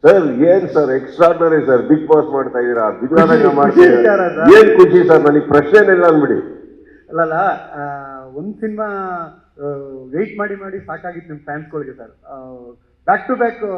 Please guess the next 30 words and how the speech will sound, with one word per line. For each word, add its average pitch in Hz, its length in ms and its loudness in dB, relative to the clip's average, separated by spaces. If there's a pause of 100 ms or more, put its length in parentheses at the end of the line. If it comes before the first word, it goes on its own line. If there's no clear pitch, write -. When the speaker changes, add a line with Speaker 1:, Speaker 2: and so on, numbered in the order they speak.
(200)
Speaker 2:
ಸಕ್ಸಸ್ - 340 -20
ಅಂತ 170 160 -18
ಅನ್ನೋದು, 139 600 -16 (220)
ಆ, 135 60 -18
ಸ್ವೀಟ್ 196 260 -6
ನ್ಯೂಸ್ 202 240 -6
ಅಂತಾನೆ 165 280 -12
ಹೇಳ್ಬೋದು 139 280 -14
ನಿಮ್ 139 120 -16
ಫ್ಯಾನ್ಸ್‌ಗೆ. 135 400 -20
Bigg 135 220 -20
Boss 165 320 -10
ಆಯ್ತು, 160 520 -20 (320)
so 147 160 -12
ಬಿಲ್ಲರಂಗ 185 420 -8
ಭಾಷಾ 170 560 -16
ಅದು, 170 420 -12
ಆ, 135 520 -14 (440)
already 170 440 -14
ಸೆಟ್ 160 180 -16
ಅಲ್ಲಿ 165 160 -14
ಇದೆ. 147 480 -16 (280)
So 165 140 -12
ಇದು 220 120 -10
ಕೂಡ 226 140 -6
ಏಳನೇ 190 360 -6
ತಾರೀಕಿಂದ 165 400 -16 (140)
ಶೂಟಿಂಗು. 143 460 -20 (420)
ಯಾವ 180 160 -6
ತರ 220 140 -8